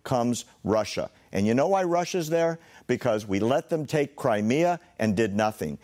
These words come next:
We let them into the Ukraine and we did nothing. They shot down a jetliner and we do nothing.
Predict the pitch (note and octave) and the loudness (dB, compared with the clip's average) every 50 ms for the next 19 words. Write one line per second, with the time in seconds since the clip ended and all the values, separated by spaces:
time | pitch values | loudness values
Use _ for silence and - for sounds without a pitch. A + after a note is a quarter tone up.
0 | - - - - G#2 A2 G#2 B2+ D3 D3+ - D3+ C3+ C3 C3 C3 B2 A#2 A2 A2 | -20 -10 -4 0 2 2 4 2 2 0 0 -2 0 0 2 2 2 2 2 2
1 | A2 A2 G2 - - E3 D#3 D#3+ E3 E3+ F3 E3+ D#3+ - - - A#2+ A#2+ A#2 A#2 | 2 0 0 -2 -2 0 0 0 0 0 -2 -4 -6 -10 -10 -6 -2 0 2 2
2 | B2 A#2 G2+ A#2 G#2 G2 G#2+ A#2 A#2 A2+ - F#2+ D2+ D2 D2+ G#2 A2 G#2+ - - | 2 2 2 0 0 0 0 0 0 -2 -4 -6 -6 -4 -2 -2 -2 0 0 0
3 | E3+ C#3+ D3 - - D3+ B2 A#2+ A2 G2 F2+ E2+ G2+ C#3 D3+ F#3+ - E3 E3 E3 | 0 0 0 0 -2 -2 -2 0 -2 -4 -4 -2 0 0 0 0 0 -2 -2 0
4 | E3+ E3+ E3+ E3 E3 - B2+ A#2 A#2 A#2 B2+ A#2+ G#2+ A2+ A2+ A2 G#2+ A2 A2 - | 0 0 -2 -2 -2 -2 -2 0 0 2 0 0 0 0 0 2 2 0 0 -2
5 | - F2 D2+ | -4 -6 -6